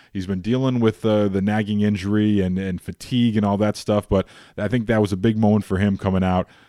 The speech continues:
in that ball game tonight and getting himself a knock there. Uh, really, the accounting for what was almost the, the, the, the, the only runs the White Sox would score off of his hit,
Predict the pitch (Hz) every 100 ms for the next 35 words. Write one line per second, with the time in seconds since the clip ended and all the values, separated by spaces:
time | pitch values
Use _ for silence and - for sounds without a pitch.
0 | - 92 95 - 95 95 95 92 95 92
1 | 92 87 87 90 90 - 90 - 85 90
2 | 90 - - 87 85 90 87 85 107 127
3 | 101 90 - - _ 95 90 95 92 -
4 | 131 139 113 - 101 95 98 98 95 95
5 | 110 151 107 95 - 101 92 92 90 90
6 | 87 90 90 90 - 98 87 85 82 90
7 | 101 123 104 107 113 98 98 101 104 101
8 | 90 78 - 123 110 90 85 92 80 90
9 | 85 101 - 143 120